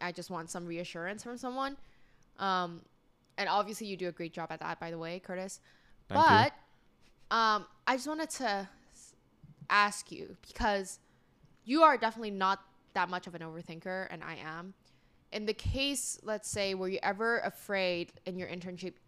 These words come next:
Speaker 1: inter-, in your internship, you would do something wrong, and how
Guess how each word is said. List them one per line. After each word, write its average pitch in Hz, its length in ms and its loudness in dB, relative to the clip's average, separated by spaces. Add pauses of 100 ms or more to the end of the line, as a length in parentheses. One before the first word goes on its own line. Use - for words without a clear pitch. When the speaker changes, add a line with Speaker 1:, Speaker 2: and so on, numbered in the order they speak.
(140)
Speaker 1:
inter-, 196 280 -6
in 196 140 -2
your 185 120 0
internship, 185 560 -6
you 175 100 -6
would 170 120 -8
do 180 120 -6
something 175 300 -10
wrong, 170 320 -6
and 170 200 -6 (500)
how 190 540 2